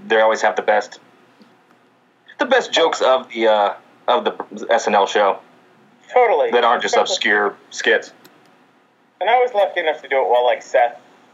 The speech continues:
Speaker 2: Meyers and Amy Poehler were there, and were super supportive of people who were, like,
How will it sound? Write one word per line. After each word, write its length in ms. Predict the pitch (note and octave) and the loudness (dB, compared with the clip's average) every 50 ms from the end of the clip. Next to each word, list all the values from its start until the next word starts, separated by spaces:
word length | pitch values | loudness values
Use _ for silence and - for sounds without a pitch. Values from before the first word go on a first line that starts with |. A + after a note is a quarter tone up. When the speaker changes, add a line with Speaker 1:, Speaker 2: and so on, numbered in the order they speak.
| _ - | _ -6
Speaker 2:
Meyers 400 | D3+ C3+ C3+ C3 B2+ B2 A#2+ A#2 | -2 2 2 4 4 2 0 0
and 80 | A#2+ A#2+ | -2 -2
Amy 180 | A#2 A2+ G#2+ | -2 -2 -2
Poehler 360 | - - C3+ C3+ C3+ C3 B2+ | -2 0 0 2 2 2 2
were 140 | B2+ C3 B2+ | 0 0 0
there, 680 | B2 B2 B2 B2 B2 B2 A#2+ A#2+ A#2 A2+ A2 G#2+ - - - | 0 2 2 2 2 2 2 2 2 2 0 0 -2 -4 -4
and 480 | G#2 A2 A2 A2 A2 A2 A2+ A2+ A2 A2 - | -2 0 2 2 0 -2 -4 -8 -14 -16 -14
were 100 | - - - | -16 -14 -12
super 200 | A#2 - - G3 | -12 -10 -10 -10
supportive 560 | - - - - F#3 F#3+ F3+ F3+ F3 D#3 D3+ | -8 -6 0 2 2 4 4 2 2 2 0
of 160 | C#3+ C#3 - | -2 -2 -2
people 260 | D3 C#3+ C3 B2+ B2 | -4 -2 0 0 0
who 80 | B2 B2+ | 2 2
were, 160 | B2 A#2+ A#2 | 2 4 4
like, 240 | A2+ G#2 G2 - | 4 2 2 0